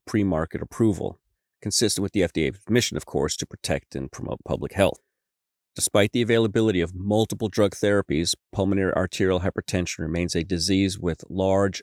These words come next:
unmet needs. Aria's device-based solution has the potential to treat the disease more effectively and with fewer side effects,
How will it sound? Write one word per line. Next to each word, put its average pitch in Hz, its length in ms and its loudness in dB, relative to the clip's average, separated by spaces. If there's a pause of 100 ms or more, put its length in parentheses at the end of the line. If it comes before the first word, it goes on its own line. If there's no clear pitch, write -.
(120)
unmet 85 360 0
needs. 113 540 0 (500)
Aria's 101 360 2
device-based 90 680 0
solution 92 540 2
has 87 240 -2
the 90 80 -4
potential - 500 -2
to 87 120 -6
treat 160 320 0
the 85 80 -6
disease 87 440 0
more 120 300 2
effectively 87 640 -2
and 113 240 2
with 98 180 0
fewer 85 260 -2
side 104 280 4
effects, - 360 -6